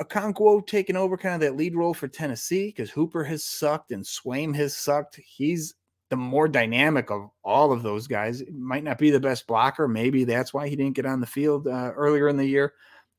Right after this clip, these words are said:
But he, he's definitely got the, the chops as a pass catcher and has looked good when they've decided to target him. He finally got out there. I could see him being important for the remainder of the way. I mentioned Bellinger. People had dropped him 'cause they were hurt, and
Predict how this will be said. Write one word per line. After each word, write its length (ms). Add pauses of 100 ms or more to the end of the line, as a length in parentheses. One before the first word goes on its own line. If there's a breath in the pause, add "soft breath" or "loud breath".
(220)
But 140
he, 160
he's 240
definitely 400
got 220
the, 180
the 140
chops 400
as 80
a 40
pass 300
catcher 300
and 140
has 240
looked 240
good 180
when 260
they've 220 (840)
decided 340
to 80
target 400
him. 80
He 60
finally 320
got 180
out 200
there. 160
I 80
could 180
see 180
him 320
being 180
important 400
for 100
the 80
remainder 360
of 60
the 80
way. 220 (100)
I 60
mentioned 380
Bellinger. 580 (340 loud breath)
People 240
had 100
dropped 360
him 100
'cause 100
they 80
were 140
hurt, 280
and 240